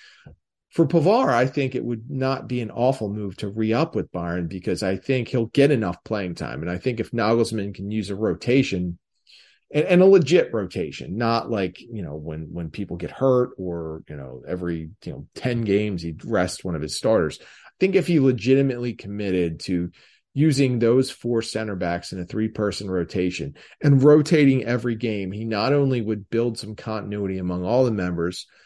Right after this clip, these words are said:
because eventually over the course of a season, they're going to figure it out. They're going to be able to have seamless communication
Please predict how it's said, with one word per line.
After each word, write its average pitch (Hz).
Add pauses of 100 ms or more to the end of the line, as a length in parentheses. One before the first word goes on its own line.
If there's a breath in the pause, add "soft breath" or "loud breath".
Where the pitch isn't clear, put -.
(120)
because 123
eventually 139
over 107
the 104
course -
of -
a 87
season, 101
they're 95
going 104
to 85
figure 90
it 87
out. 87
They're 92
going 98
to 87
be 90
able 85
to 90
have 92
seamless 95
communication 98